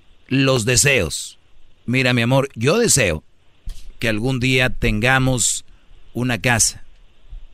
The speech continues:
Y, y yo creo que podemos los dos trabajar para llegarse a ese.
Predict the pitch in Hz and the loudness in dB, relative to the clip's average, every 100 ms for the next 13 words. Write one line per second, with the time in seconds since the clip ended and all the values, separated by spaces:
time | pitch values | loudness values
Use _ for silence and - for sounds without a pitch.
0 | - - - - - - - - - 123 | -18 -20 -20 -20 -20 -18 -20 -16 -4 0
1 | 117 117 117 117 117 - 117 113 113 113 | 0 0 0 0 -2 -4 -2 0 0 0
2 | 123 135 131 120 127 95 107 110 127 127 | 0 2 2 2 0 0 0 2 2 2
3 | 120 104 92 139 147 120 104 98 123 123 | -2 -2 0 0 2 0 0 0 2 0
4 | 101 113 104 104 117 113 104 135 | -2 -2 -2 -2 -2 -2 -2 -2